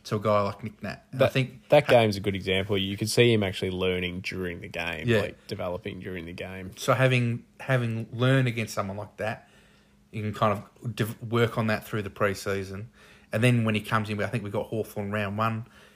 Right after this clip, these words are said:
Speaker 1: He's gonna play against, you know, big boy McAvoy, who's just been announced as their captain. I think that's a good, you know,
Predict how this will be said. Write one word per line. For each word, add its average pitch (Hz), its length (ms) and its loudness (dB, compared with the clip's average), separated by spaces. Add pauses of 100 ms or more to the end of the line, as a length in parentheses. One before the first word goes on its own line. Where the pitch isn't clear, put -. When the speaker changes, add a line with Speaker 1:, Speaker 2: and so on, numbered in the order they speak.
(100)
Speaker 1:
He's - 80 -20
gonna 101 180 -2
play 107 220 4
against, 104 400 -4 (180)
you 107 120 -8
know, 101 160 -2
big 107 260 -2
boy 107 180 0
McAvoy, 113 540 -2
who's 104 180 -10
just - 240 -10
been 101 340 -4 (340)
announced 107 380 -4
as 95 80 -12
their 101 200 -2
captain. 120 640 -4 (800)
I - 80 0
think 123 120 4
that's 104 220 -4
a 123 40 -12
good, 117 220 -6 (580)
you 131 100 -4
know, 110 160 -2